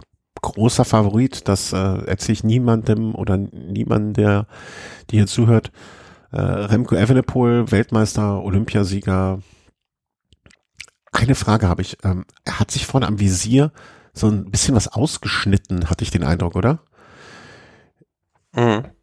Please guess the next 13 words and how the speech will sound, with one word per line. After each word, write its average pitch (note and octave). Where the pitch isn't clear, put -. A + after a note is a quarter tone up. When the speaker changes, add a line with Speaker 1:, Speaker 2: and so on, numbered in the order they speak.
Speaker 1:
Damit A2+
er C3
noch A#2+
so -
ein A#2
ganz C3
kleines A2
bisschen G2+
hochgucken -
kann, G2
glaube F2+
ich. D#2+
Ähm, G#2